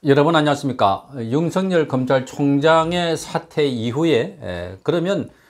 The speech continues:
차기 검찰총장이 누가 될 것인가에 관심이 집중되고 있습니다.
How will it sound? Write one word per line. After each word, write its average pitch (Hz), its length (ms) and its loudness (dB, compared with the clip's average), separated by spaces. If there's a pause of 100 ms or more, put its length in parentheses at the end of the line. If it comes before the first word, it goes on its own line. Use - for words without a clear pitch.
(120)
차기 202 600 0
검찰총장이 135 1120 -2
누가 156 180 0
될 131 160 -2
것인가에 113 760 -4
관심이 123 560 -4
집중되고 160 640 -4
있습니다. - 360 -14